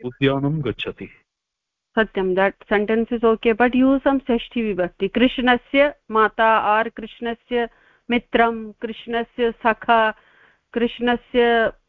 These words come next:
Speaker 2: पुत्रः, किमपि वदतु, षष्ठी योजित्वा वदतु।
Speaker 1: अ, कृष्णस्य पुत्रः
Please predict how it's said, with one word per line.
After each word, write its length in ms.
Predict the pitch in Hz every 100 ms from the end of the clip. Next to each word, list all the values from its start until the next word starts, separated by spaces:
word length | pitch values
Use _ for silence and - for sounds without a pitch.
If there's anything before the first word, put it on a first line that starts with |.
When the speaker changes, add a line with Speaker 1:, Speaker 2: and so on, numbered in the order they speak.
| _
Speaker 2:
पुत्रः, 680 | 262 - 240 226 226 233 208
किमपि 720 | - - - 254 247 240 247
वदतु, 440 | 220 196 196 185 190
षष्ठी 680 | - 214 - - 226 220 - 196
योजित्वा 680 | 208 202 196 202 196 196 185
वदतु। 460 | 180 170 165 175 175 _ _ _ _ _ _ _ _ _ _ _ _ _ _ _ _ _ - -
Speaker 1:
अ, 320 | 123 117 123 -
कृष्णस्य 720 | 147 143 - 180 165 - 170
पुत्रः 680 | 147 143 - 160 127 101